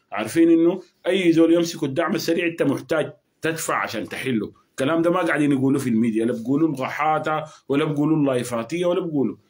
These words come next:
لاحظ إنه اللايفاتية ده ما بيتكلم عن أساس المشكلة ذاتها، المواطن ذاته، الأصل. بيفتشوا لك في حاجات واهية.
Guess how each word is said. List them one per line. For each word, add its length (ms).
لاحظ 360
إنه 140
اللايفاتية 440
ده 120
ما 200
بيتكلم 460
عن 180
أساس 340
المشكلة 460
ذاتها، 360
المواطن 540
ذاته، 400
الأصل. 480
بيفتشوا 540
لك 80
في 140
حاجات 380
واهية. 500